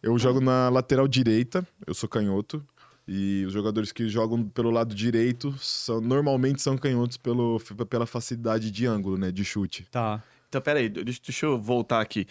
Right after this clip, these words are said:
Speaker 3: Pra quem não conhece handball, quais são as posições do handball?
Speaker 1: As posições, temos, primeiro, temos sete jogadores em campo.
Speaker 2: Certo.
Speaker 1: Um goleiro e seis jogadores de linha. Temos dois pontas, direita e esquerda,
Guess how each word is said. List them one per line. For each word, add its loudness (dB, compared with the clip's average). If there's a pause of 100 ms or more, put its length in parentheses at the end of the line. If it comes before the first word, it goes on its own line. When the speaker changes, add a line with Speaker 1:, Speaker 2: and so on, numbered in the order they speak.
(240)
Speaker 3:
Pra 2
quem 0
não 4
conhece -2
handball, 0
quais -2
são -6
as -4
posições 0
do -6
handball? -2 (540)
Speaker 1:
As -2
posições, 2 (120)
temos, 2
primeiro, 2
temos 0
sete 2
jogadores 4
em 4
campo. -2 (220)
Speaker 2:
Certo. -4
Speaker 1:
Um 4
goleiro 6 (500)
e 2
seis 2
jogadores 4
de 4
linha. 2 (640)
Temos 2
dois 2
pontas, -4
direita 2
e 0
esquerda, 0